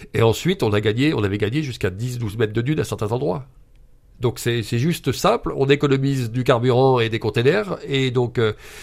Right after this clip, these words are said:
La Rochelle nous avait proposé, euh, de récupérer leurs sapins, mais là on n'est plus dans le jeu, c'est-à-dire que si on doit faire venir des sapins,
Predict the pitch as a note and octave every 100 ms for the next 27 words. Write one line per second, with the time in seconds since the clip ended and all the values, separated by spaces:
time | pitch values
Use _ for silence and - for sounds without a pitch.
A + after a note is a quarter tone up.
0 | - B2 A#2 - C3 B2 A2 G#2 A#2 -
1 | A#2+ B2+ B2 G#2+ G#2 F#2+ G#2+ G#2+ G2 -
2 | G#2 B2 A2 G2 G2+ G2+ G#2 F#2+ A#2 G#2+
3 | A2+ A#2 E3+ F3+ G#2+ G#2 - B2+ A#2+ B2+
4 | A2 A2+ G#2+ - - A2+